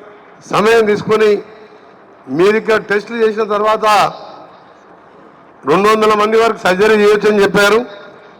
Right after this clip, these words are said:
ఇంకా వచ్చిన వాళ్ళు ఇంకా మూడు రోజులు సమయం ఉన్నది కాబట్టి ఇంకా ఎక్కువ రావచ్చు బహుశా. ఎందుకంటే టీవీలలో,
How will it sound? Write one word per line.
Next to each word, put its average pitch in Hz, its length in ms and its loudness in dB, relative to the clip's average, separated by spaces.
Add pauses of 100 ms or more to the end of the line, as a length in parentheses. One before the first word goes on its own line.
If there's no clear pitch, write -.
(260)
ఇంకా 208 220 2 (1400)
వచ్చిన 220 240 -2 (100)
వాళ్ళు 220 200 2
ఇంకా 202 120 -2 (100)
మూడు 208 240 0
రోజులు 220 340 2
సమయం 214 300 2
ఉన్నది 214 240 0
కాబట్టి 214 260 0
ఇంకా 185 160 -2
ఎక్కువ 226 260 -2
రావచ్చు 220 400 2
బహుశా. 190 300 2 (1120)
ఎందుకంటే 208 280 0 (100)
టీవీలలో, 214 500 -2